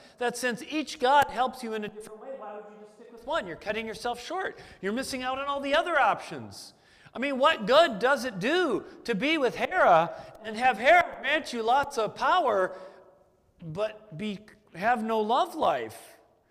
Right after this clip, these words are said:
I mean, yes, Hera and Athena and Aphrodite hate each other, but, you know, you could play one off the other. They did in the Iliad. Right? So this was how they thought. You had to have lots of gods, lots of ones for different ones.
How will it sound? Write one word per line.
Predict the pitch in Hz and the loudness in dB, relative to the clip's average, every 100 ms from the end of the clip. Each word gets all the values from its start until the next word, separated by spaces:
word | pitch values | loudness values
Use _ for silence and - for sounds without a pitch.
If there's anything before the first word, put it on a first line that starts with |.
| _ _ _ - | _ _ _ -8
I | |
mean, | 220 | -6
yes, | 220 320 214 - | 0 0 0 0
Hera | 226 262 247 | 4 6 4
and | 220 | 0
Athena | - 269 285 165 - - - - | -4 -6 -6 -10 -18 -20 -20 -14
and | 202 | -4
Aphrodite | 220 233 233 202 240 220 - | -2 -2 -2 -2 -2 -4 -10
hate | 254 311 | -10 -8
each | 247 170 | -8 -6
other, | 131 127 151 - - - | -6 -6 -8 -10 -20 -6
but, | 190 208 - | 0 0 0
you | 269 | -4
know, | 226 190 | -4 -4
you | 214 330 | -4 -4
could | 359 - | -6 -8
play | - - | -14 -14
one | 143 151 | -6 -4
off | 143 131 123 | -2 -2 -4
the | - 117 | -2 -2
other. | 107 104 147 226 - - - _ _ _ _ _ _ | -2 -2 -4 -6 -14 -20 -20 _ _ _ _ _ _
They | 151 | -6
did | 151 226 | 2 2
in | 202 | 2
the | 196 | -2
Iliad. | 202 320 254 240 - - - - _ _ _ _ _ _ _ _ _ _ _ _ - | -2 -2 -2 -2 -2 -10 -20 -20 _ _ _ _ _ _ _ _ _ _ _ _ -2
Right? | 247 262 | 0 0
So | 262 247 240 - - | 2 4 4 0 -12
this | 214 320 339 | -4 -4 -4
was | 339 | -6
how | 240 233 | 0 0
they | 233 262 | 2 -2
thought. | - 339 349 - - - _ _ _ _ _ - | -4 -6 -6 -12 -16 -20 _ _ _ _ _ -8
You | 233 | -4
had | 370 | -4
to | 415 | -4
have | 240 | -8
lots | 285 311 | -10 -10
of | 247 | -6
gods, | 196 160 127 214 | -2 0 0 -2
lots | 240 240 | -2 -4
of | 247 | -14
ones | 214 | -14
for | 220 | -6
different | 254 240 170 | -6 -6 -8
ones. | 143 135 - | -10 -12 -20